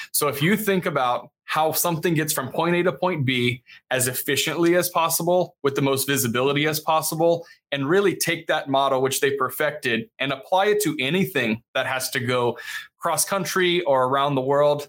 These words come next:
that's what Airspace is. So it's really a niche within a niche. However, when you look at what we get to do day to day, and, and yes, we are sending parts to, um, airplanes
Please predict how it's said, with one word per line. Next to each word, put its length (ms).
that's 340
what 100
Airspace 560
is. 240
So 180
it's 140
really 360
a 80
niche 320
within 240
a 80
niche. 440
However, 720
when 200
you 140
look 260
at 80
what 140
we 100
get 200
to 80
do 200
day 260
to 100
day, 500
and, 340
and 160
yes, 340
we 180
are 280
sending 560
parts 440
to, 280
um, 240
airplanes 640